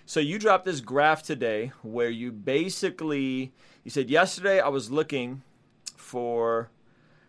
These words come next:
yesterday I was looking for a couple specific graphs of blank data,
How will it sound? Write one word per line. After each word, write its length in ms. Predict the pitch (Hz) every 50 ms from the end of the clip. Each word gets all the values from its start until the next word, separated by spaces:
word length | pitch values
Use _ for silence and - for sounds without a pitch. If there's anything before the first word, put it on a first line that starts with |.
| _
yesterday 340 | - 131 160 170 - 202 180
I 40 | 175
was 100 | 160 139
looking 220 | 160 - 156 165
for 160 | 139 - 143 131
a 40 |
couple 240 | 131 - 160 - 135 135
specific 460 | - - - 127 - 165 170 175 143
graphs 600 | 127 139 131 127 123 120 120 - - - - - -
of 480 | - 120 120 117 113 107 101 - - - _ -
blank 680 | - 127 107 123 139 139 151 160 156 151 147 147 - - - 135 120 98
data, 520 | 147 143 143 135 127 113 101 101 110